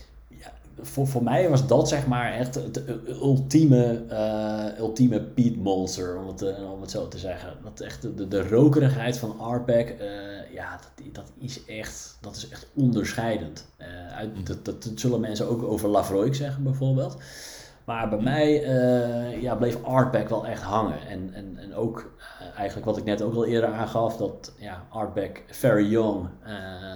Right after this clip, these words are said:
Speaker 1: dat, dat, eh,
Speaker 2: De huiswhisky,
Speaker 1: toch
Speaker 2: ja.
Speaker 1: de huiswhisky was. Ja,
Speaker 2: Mhm.
Speaker 1: eh,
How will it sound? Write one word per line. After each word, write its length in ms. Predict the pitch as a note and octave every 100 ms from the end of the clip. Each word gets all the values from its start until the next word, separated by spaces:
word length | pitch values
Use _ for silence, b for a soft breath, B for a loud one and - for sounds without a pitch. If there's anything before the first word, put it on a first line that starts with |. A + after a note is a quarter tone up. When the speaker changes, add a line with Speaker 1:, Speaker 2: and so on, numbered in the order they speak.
| F2+ F#2+ -
Speaker 1:
dat, 260 | G#2 -
dat, 340 | G#2+ G2 - -
eh, 180 | F2+ F2+
Speaker 2:
De 60 |
huiswhisky, 500 | F2 E2+ F#2 G2 -
Speaker 1:
toch 160 | B2+ G#2+
Speaker 2:
ja. 80 | G2+
Speaker 1:
de 60 |
huiswhisky 580 | G#2 B2+ C3+ C#3 C3+ C#3
was. 260 | C3 F3+ - B B B B B B
Ja, 160 | G2+ G2
Speaker 2:
Mhm. 100 | G#2
Speaker 1:
eh, 120 | G#2+